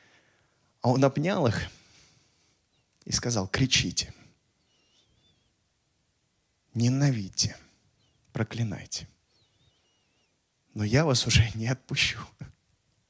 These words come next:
И да, даже на Голгофе произошёл момент, когда люди, уходя, уже тогда били себя в грудь, что мы наделали. А один из римских воинов сказал: "Это Сын Божий был".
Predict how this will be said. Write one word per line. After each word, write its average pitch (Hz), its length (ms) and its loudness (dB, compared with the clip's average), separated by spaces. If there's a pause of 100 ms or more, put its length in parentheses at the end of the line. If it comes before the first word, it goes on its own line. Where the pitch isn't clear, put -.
(1700)
И 117 80 0
да, 127 220 4
даже 107 280 4
на 107 100 2
Голгофе 120 460 4
произошёл 101 500 -4
момент, 131 440 0 (1200)
когда 104 320 0
люди, 123 300 6
уходя, 110 420 2
уже 113 380 4
тогда 113 400 4
били 110 260 2
себя - 300 -2
в 113 80 -14
грудь, 107 240 0
что - 320 4
мы 98 120 -2
наделали. 104 640 -8 (3250)
А 120 100 6
один 120 320 2
из 104 100 -2
римских 113 380 -2
воинов 117 260 -4
сказал: 104 360 -4
"Это - 200 -10
Сын 120 380 0
Божий 95 300 -4
был". - 180 -14